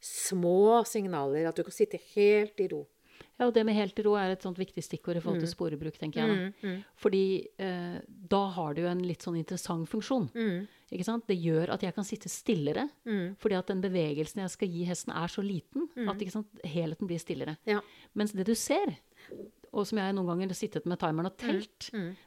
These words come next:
Speaker 2: det er jo pirk, pirk,
Speaker 1: Ja,
Speaker 2: pirk, pirk,
Speaker 1: absolutt.
Speaker 2: pirk, pirk, pirk.
Speaker 1: Ja.
Speaker 2: Og, eh, med all respekt, altså, det
Speaker 1: Mm.
Speaker 2: er ikke å raffinere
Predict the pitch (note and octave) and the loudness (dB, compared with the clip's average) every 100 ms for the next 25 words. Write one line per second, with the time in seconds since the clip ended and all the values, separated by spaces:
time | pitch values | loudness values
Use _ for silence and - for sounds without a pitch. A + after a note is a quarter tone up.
0 | - G#3 F#3+ - A3 - - - G#3+ F3 | -2 0 -2 -2 -2 -2 -6 -4 2 2
1 | F#3 A3 - - G#3+ G3 - G3+ E3+ A3 | 4 0 -2 -2 0 2 4 4 4 0
2 | - - C4+ - C4 A3 - - - A#3 | 0 -4 -4 -4 -6 -8 -12 -8 4 6
3 | A#3 A3+ C3+ G#3+ G#3 G#3 G#3 G3+ A#3+ F4 | 6 4 0 -2 -2 -2 0 2 2 0
4 | - D4 - E3+ - - _ _ _ - | -2 -4 -2 -4 -4 -12 _ _ _ -2
5 | G3+ A3 G3 G#3 - E3 E3+ - F#3+ F3+ | 2 2 2 -2 -2 -4 -2 0 0 0
6 | - F#3 D3 | 0 2 4